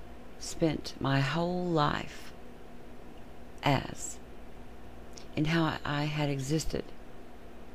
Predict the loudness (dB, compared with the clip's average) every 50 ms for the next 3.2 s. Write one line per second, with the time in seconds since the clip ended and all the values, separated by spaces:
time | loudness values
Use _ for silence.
0 | -10 -10 -10 -10 -10 -10 -10 -10 -10 -10 -10 -10 -10 -10 -10 -10 -10 -10 -10 -10
1 | -10 -10 -12 -10 -8 -2 2 2 2 2 4 6 6 6 8 6 4 2 2 -2
2 | -4 -6 -8 -10 -10 -10 -10 -10 -10 -10 -10 -8 -8 -2 4 6 6 6 6 6
3 | 4 2 2